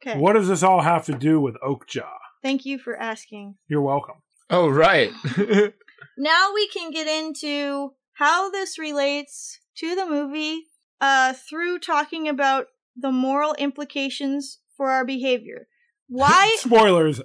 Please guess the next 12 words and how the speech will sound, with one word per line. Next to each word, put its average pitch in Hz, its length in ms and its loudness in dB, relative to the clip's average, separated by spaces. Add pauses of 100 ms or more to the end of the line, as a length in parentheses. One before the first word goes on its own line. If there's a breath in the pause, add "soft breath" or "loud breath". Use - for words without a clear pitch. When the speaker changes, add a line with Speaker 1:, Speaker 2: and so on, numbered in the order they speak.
(120)
Speaker 2:
they're 135 320 2
bad. 123 440 0
Speaker 1:
<laughs> 254 800 -6
Why 359 640 2 (540)
does 320 180 -2
it 339 140 -4
matter 294 440 2
to - 220 -6
understand 277 920 -2 (600)
what 302 320 2
is 453 200 -2
sentient 381 540 -6